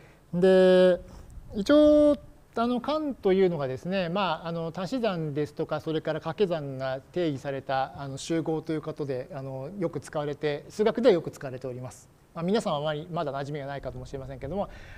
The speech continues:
例えば代表的なものでは、あの、整数間ですね。整数の集合、まあ、Zと書きます。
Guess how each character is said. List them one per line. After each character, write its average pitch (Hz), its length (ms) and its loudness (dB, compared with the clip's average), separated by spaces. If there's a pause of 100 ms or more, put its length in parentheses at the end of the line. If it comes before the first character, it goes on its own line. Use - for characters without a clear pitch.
(180)
例 311 100 4
え - 20 6
ば 262 80 4
代 220 160 8
表 247 120 0
的 247 160 -2
な 262 100 0
も 285 100 0
の 311 80 0
で 269 100 4
は、 208 120 6
あ 175 40 0
の、 165 80 -6
整 202 240 4
数 196 300 0
間 190 160 -2
で 180 80 -4
す 139 40 -12
ね。 143 120 -8
整 202 160 4
数 208 160 0
の 151 100 -4
集 139 220 -6
合、 127 260 -4 (280)
ま 165 100 -6
あ、 156 40 -4
Z 190 240 2
と 127 120 -12
書 131 100 -10
き - 100 -16
ま 123 140 -12
す。 - 80 -20